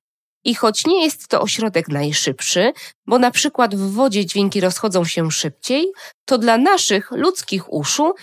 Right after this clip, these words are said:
jest to ośrodek optymalny. Powietrze jest mieszaniną gazów. Składa się w siedemdziesięciu ośmiu procentach z azotu,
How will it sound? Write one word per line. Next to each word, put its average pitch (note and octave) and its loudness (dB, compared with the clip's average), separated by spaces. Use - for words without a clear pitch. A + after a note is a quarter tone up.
jest F#4+ 0
to B3+ 2
ośrodek F3 -2
optymalny. C#3+ 0
Powietrze C4 2
jest G#3+ 0
mieszaniną A#3 4
gazów. D3 -4
Składa B3 0
się E3 2
w - -6
siedemdziesięciu B3 0
ośmiu F#3+ 0
procentach A#3 -2
z - -10
azotu, A#3+ 0